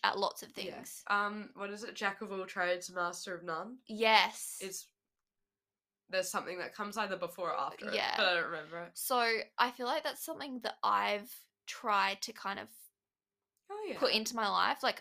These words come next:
Speaker 1: I'd
Speaker 2: Yeah.
Speaker 1: rather focus a lot on a couple of things that I really enjoy and that I'm good
Speaker 2: Yeah.
Speaker 1: at, rather than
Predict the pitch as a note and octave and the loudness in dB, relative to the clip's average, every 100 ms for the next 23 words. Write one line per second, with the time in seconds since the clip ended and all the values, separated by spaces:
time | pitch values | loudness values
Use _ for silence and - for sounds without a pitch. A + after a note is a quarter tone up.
0 | - A3 A3+ G#3 A3 G#3+ A3 D#4 E4 - | 6 6 6 4 6 6 4 0 -2 -2
1 | G#3+ G#3 A3 A3 - - _ _ _ _ | -2 -2 -6 -6 -6 -8 _ _ _ _
2 | _ G#3+ G#3+ G#3+ G3+ - G#3 G#3 - _ | _ 2 6 6 6 4 -2 -4 -12 _
3 | _ - - C4+ C4+ B3 A#3+ G3+ G3 G#3 | _ -14 2 2 4 -2 -4 -6 -6 -6
4 | G#3+ G#3 G3 G#3+ G#3+ A3 G#3+ G3+ - G#3 | -2 -2 0 0 0 -2 -4 -4 -2 -2
5 | G#3 G3 G3 G#3+ G3+ - - G3+ - _ | -2 -4 -4 -4 0 2 2 -2 -8 _
6 | _ _ _ _ G#3 G#3+ G#3+ G#3+ G#3 G3+ | _ _ _ _ 4 8 8 6 2 0
7 | G3 | 0